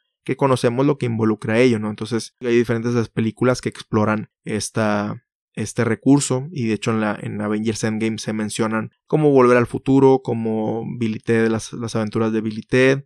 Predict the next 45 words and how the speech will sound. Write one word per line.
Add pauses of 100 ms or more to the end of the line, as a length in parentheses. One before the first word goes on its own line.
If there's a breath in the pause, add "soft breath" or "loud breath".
como
Time
Cop,
como
diferentes
películas
que
utilizan
esta,
este
recurso, (200)
pero,
eh,
para
poder
contar
su
propia
historia.
A
final
de
cuentas, (140)
como
les
digo,
es
algo
que,
que
no
existe (540)
y,
eh,
se
utiliza
simplemente
para
dar
pie (340)
a,
al
verdadero
tema
o,